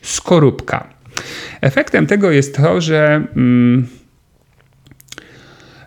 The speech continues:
że my w tym rozwoju osobistym zaczynamy się, moim zdaniem, po troszku gubić.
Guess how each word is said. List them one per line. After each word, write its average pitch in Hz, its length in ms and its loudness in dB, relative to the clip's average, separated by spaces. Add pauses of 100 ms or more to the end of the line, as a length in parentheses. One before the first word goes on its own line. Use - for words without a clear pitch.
że 131 140 4
my 208 200 4
w - 60 -6
tym 180 160 2
rozwoju 160 320 4
osobistym 135 920 2
zaczynamy 127 560 0
się, 139 260 2
moim 127 260 2
zdaniem, 131 360 2
po 117 140 -2
troszku 113 840 -2
gubić. 135 800 2